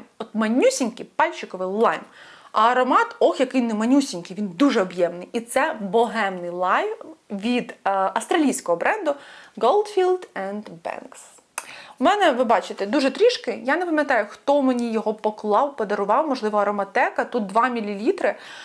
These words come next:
І це просто ось у нас є, е, ось такий братик, то це ще молодший братик. Цей лаймовий просто гігант. Я подарувала цей пробник чоловікові, але сама теж його носила.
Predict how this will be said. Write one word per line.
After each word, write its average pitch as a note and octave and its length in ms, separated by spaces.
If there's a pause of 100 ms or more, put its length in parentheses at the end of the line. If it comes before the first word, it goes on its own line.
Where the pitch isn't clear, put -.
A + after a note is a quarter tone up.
(440)
І D4+ 180
це D4+ 560 (100)
просто D4 680
ось C4+ 240
у C4 40
нас A#3+ 340
є, A3+ 320
е, - 120 (840)
ось C4 160
такий E4 360
братик, A3 520
то C4+ 140
це F#4 180
ще F4 180
молодший D4+ 460
братик. E3+ 560
Цей E4+ 400
лаймовий G3 640 (460)
просто C#4+ 640
гігант. A#3+ 880 (320)
Я D4 160
подарувала B3 500
цей C4 200
пробник A#3 360
чоловікові, A#3+ 600
але G#3+ 160
сама B3+ 300
теж A#3 240
його G#3+ 200
носила. A#3+ 540